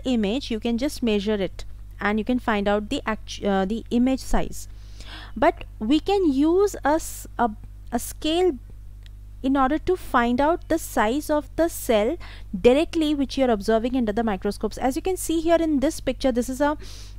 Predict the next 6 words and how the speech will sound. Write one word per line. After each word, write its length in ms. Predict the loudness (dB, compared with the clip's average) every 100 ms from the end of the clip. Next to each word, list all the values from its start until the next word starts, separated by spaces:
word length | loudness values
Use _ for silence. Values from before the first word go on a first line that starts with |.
| -2
um, 720 | 4 6 6 6 4 0 -2 -8 -14 -16 -16 -10 -10 -2
a 60 | -2
s-, 240 | -2 -4 0
a 120 | 0
blood 320 | 4 2 2
smear 520 | -2 0 2 2 0